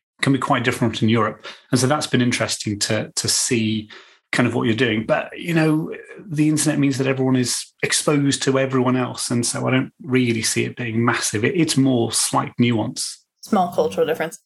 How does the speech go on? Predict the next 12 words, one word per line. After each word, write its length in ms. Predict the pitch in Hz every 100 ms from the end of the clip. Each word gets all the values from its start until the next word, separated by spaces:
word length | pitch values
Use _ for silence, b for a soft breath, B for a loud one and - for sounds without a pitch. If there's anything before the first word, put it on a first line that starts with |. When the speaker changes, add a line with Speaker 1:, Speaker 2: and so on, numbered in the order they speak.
| -
Speaker 2:
Ooh, 380 | 330 349 320 -
I've 220 | 226 226
already, 320 | 240 254 254
like, 300 | 226 202 196
the, 120 | 214
some 160 | 208 233
of 60 | 214
those 180 | 190
sound 300 | 196 190 208
bites. 240 | 214 220 208
I 100 | 185
was 420 | 180 170 -